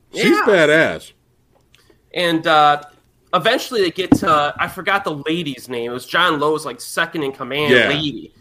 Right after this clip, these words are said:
Speaker 2: Kind of
Speaker 1: Yeah.
Speaker 2: the, the crazy lady.
Speaker 1: Yeah, well, she was
Speaker 2: And
Speaker 1: out there, yeah.
Speaker 2: And, uh, it,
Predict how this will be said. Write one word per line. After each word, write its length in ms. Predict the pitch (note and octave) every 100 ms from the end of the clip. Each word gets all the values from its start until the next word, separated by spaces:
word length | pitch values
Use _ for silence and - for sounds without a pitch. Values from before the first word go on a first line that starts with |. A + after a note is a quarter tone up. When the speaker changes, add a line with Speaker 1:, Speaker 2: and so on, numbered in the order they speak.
| -
Speaker 2:
Kind 220 | F#3 F3+
of 60 | D3+
Speaker 1:
Yeah. 40 | C3 -
Speaker 2:
the, 100 | C3+
the 60 | -
crazy 500 | - E3 E3 C#3+ A#2+
lady. 440 | A#2+ A2+ F#2 D#2+
Speaker 1:
Yeah, 180 | - G#2+
well, 100 | E2+
she 180 | E2 G2+
was 80 | A2+
Speaker 2:
And 100 | F3
Speaker 1:
out 140 | F2+
there, 140 | - D#2
yeah. 240 | D#2+ D#2 - _ _ _ -
Speaker 2:
And, 360 | D#3+ D3 C#3 C3+
uh, 380 | C3 B2+ B2+ C3+
it, 300 | F3+ F3+